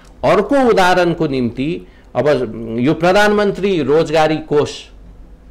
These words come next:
भनेर योभन्दा पहिलाको ब-, यो, यो ब-, यसपा-, यो वर्ष, अ, बजेटमा पाँच अरब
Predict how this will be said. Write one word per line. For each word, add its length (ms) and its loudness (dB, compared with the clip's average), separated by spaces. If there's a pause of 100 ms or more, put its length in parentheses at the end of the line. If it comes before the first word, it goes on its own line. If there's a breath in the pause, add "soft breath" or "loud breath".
(160)
भनेर 280 0
योभन्दा 440 0
पहिलाको 480 -2
ब-, 440 -2
यो, 240 -2
यो 180 0
ब-, 220 -8
यसपा-, 420 -2
यो 200 0
वर्ष, 300 -2
अ, 340 -2
बजेटमा 500 -2
पाँच 360 -2
अरब 240 -2